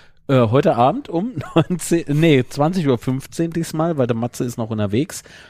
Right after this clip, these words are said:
Um zwanzig Uhr fünfzehn ist Plausch der Teufel. Äh, mit Matzes, Matze von <laughs> Matzes Daily Madness, mit dem Sebastian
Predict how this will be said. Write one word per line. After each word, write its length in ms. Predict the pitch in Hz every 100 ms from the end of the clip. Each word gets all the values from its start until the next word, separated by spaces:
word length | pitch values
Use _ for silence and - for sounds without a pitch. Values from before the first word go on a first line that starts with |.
| _ _ _ _
Um 140 | 117
zwanzig 340 | - 160 175 143
Uhr 120 | 117
fünfzehn 560 | - 127 - 139 139
ist 160 | 120 113
Plausch 280 | - 110 -
der 100 | 95
Teufel. 500 | - 117 135 196 233 _ _ _ _ _ _ _ _ _ _ -
Äh, 500 | 98 117 113 113 110
mit 340 | 110 107 - -
Matzes, 560 | 110 117 - 123 - - 110
Matze 440 | 107 127 - 160
von 200 | - 123
<laughs> 40 | -
Matzes 340 | 147 - 123
Daily 240 | 117 117
Madness, 440 | 113 127 143 143 - - - -
mit 180 | 123 -
dem 100 | 113
Sebastian 720 | 117 117 117 - 120 120